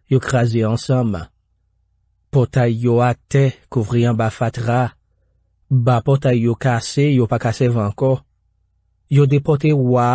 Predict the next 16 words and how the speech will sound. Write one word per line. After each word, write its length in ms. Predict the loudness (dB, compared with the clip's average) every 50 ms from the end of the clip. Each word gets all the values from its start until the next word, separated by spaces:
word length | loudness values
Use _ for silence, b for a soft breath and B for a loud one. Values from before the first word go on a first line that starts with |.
| 2 2 0
a 60 | 0 -2 -6 -8 -6 -6 -6
ak 80 | -4
chèf 380 | -4 -2 -2 -2 -2 -2 -2 -2
yo 140 | 0 0 0
nan 160 | 0 -2 -2 -2
peyi 240 | -2 -2 -2 -4
etranje. 640 | -4 -4 -4 -2 -2 -2 -2 -2 -2 -4 -4 -8 -12 _ _ _ _ _ _ _ _ _ _ _ _ _
Pa 140 | -2 0 2
gen 160 | 2 2 0
pèsonn 640 | -2 -4 -2 -2 0 0 0 0 0 2 2 2 2
pou 80 | 2 2
moutre 320 | 2 2 2 2 0 -2
sa 160 | 0 -2 -4
ki 160 | -4 -2 -2 -2
nan 160 | -2 -2 -2
lalwa. 460 | -2 -2 -2 -2 -2 -2 -4 -6